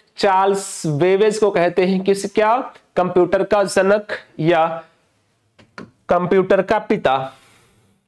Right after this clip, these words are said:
आगे सुमेलित करना है, कहा गया है इधर संगीतकार है और यहाँ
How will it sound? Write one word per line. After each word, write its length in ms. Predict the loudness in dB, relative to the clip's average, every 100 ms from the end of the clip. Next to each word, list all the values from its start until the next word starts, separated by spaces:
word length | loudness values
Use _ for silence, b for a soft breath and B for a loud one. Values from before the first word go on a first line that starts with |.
| _
आगे 280 | -2 0 0
सुमेलित 460 | 0 0 2 2 0
करना 320 | 0 2 0
है, 380 | 2 2 0 -4 _ _
कहा 200 | 0 0
गया 240 | 2 2 2
है 360 | 4 2 0 _ -2
इधर 260 | 2 2
संगीतकार 840 | 2 0 2 2 0 0 2 2 4
है 160 | 2
और 260 | 2 2 2
यहाँ 600 | 2 2 2 0 -2 -8